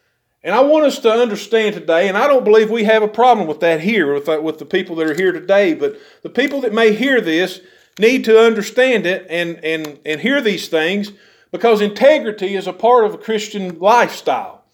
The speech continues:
We have to be people of integrity. And, uh, uh, I'll find my place here in a minute. Uh,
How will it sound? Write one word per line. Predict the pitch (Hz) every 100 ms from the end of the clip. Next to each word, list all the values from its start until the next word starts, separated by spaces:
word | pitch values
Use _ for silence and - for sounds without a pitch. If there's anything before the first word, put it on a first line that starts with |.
| _ _ _ _
We | 180 240
have | 214 254 254
to |
be | 208 214
people | 214 202 190 180
of | 165
integrity. | 160 151 208 185 131 - 107 104 _ - - -
And, | 160 160 151 143
uh, | 151 135 123 - - - - 131
uh, | 139 123 110 - - _ _
I'll | 165 202
find | - 196 185
my | 151
place | 147 202 196 185
here | 160
in | 147
a |
minute. | 175 190 170 - _ -
Uh, | 143 139 117